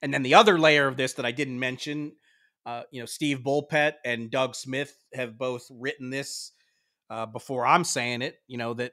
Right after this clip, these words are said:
that Ime Udoka's name is coming up in Toronto because I think it's pretty well known that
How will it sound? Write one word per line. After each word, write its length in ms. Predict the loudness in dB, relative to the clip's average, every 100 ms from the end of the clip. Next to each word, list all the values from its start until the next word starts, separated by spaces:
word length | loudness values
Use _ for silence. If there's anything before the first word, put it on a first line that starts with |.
| _
that 220 | -8 -8 _ _ _ _ _ _ _ _ _ -8
Ime 340 | -2 2 4
Udoka's 420 | 6 6 6 0
name 220 | -2 -4 -6
is 100 | -6
coming 300 | -4 -4 -6
up 160 | -8
in 140 | -10 -10
Toronto 440 | -6 -4 -4 -6
because 260 | -10 -10 -8
I 80 | -6
think 200 | -6 -6
it's 140 | -10
pretty 240 | -8 -6
well 260 | -4 -2 -2
known 360 | -2 -4 -4 -6
that 160 | -8